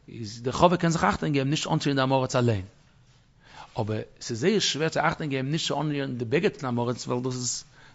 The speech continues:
דו גייסט, מען גייט פארביי, ווייסט דו, א בגד איז א זאך, וואס, עס איז זייער גרינג, נישט שוין צו ווערן, אבער גייט מאר היר אין דעם בגד.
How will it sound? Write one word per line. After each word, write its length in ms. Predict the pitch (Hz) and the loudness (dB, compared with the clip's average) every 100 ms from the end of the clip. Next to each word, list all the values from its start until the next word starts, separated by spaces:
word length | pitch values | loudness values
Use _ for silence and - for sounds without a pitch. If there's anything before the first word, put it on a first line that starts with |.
| - | -10
דו 80 | 143 | -2
גייסט, 280 | 190 165 | 0 0
מען 100 | 143 | -2
גייט 160 | 135 147 | -4 -2
פארביי, 340 | 139 135 139 | -2 2 4
ווייסט 180 | 151 156 | 4 0
דו, 100 | 139 | -4
א 20 | |
בגד 280 | 131 156 151 | -2 -2 -2
איז 100 | 143 | -2
א 40 | 139 | -2
זאך, 200 | 151 127 | -2 -2
וואס, 200 | 135 - - - | -6 -8 -16 -6
עס 40 | |
איז 80 | 123 | 0
זייער 160 | 160 | 2
גרינג, 220 | 147 147 151 | 4 4 4
נישט 160 | 160 | 4
שוין 140 | - - | 2 0
צו 100 | 139 | 4
ווערן, 140 | 135 | 6
אבער 120 | 131 | 6
גייט 120 | 139 | 4
מאר 120 | 135 131 | 4 4
היר 180 | 143 | 4
אין 80 | 135 | 4
דעם 160 | 127 120 | 2 0
בגד. 240 | 107 104 | 0 -2